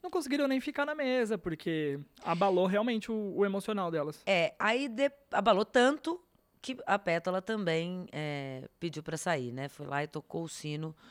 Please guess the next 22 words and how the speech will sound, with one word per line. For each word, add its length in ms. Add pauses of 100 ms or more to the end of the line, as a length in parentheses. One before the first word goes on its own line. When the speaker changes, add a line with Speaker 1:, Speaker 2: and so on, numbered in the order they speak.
(540)
Speaker 2:
também, 680
é, 260
desistiu 600
do 120
jogo. 300
E 40
aí, 160
então, 380
do 160
grupo 400
A, 220 (460)
ficou 460
só 420 (320)
Bia 540 (100)
e 160
Moranguinho, 840
que 160
Speaker 1:
Isso. 260
Speaker 2:
pensaram 540
em 60
sair 260
também, 460